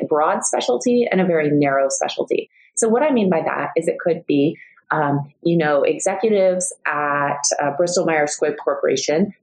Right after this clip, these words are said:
and families looking to retire on time. So almost anybody fits into, you know, one of those two groups. Another example could be, you know,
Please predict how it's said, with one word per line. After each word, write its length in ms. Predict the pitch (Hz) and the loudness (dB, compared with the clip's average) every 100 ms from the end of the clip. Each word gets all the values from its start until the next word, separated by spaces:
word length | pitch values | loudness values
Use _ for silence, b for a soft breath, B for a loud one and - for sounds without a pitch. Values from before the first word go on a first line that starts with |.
| _ | _
and 500 | 254 277 220 226 220 - _ - | -2 0 2 0 -4 -10 _ -2
families 420 | 208 220 214 208 | 0 2 0 0
looking 300 | 165 170 170 | -2 0 0
to 100 | 170 | 0
retire 460 | 160 - 143 131 | -2 -4 -2 -2
on 100 | 127 | -2
time. 380 | 127 - - - b b | -4 -6 -8 -12 b b
So 140 | 202 | -2
almost 320 | - 247 247 - | 0 -2 -2 -2
anybody 500 | - 208 190 - 143 | -2 0 0 0 -2
fits 240 | 151 151 - | -2 -2 -2
into, 500 | 143 139 143 139 139 - | -2 0 2 2 0 -4
you 140 | - | -2
know, 100 | 147 | 0
one 280 | 135 165 180 | 2 2 2
of 100 | 165 | 2
those 220 | 147 139 | 0 0
two 200 | - 147 | 0 0
groups. 440 | 127 - 120 - - | 0 0 0 -2 -2
Another 340 | 160 175 185 | 0 2 2
example 400 | 180 175 151 143 139 | 0 -2 -2 -2 -2
could 160 | 143 | -2
be, 240 | 139 135 135 B B | 2 0 -2 B B
you 120 | 160 | -2
know, 220 | 160 143 | 0 0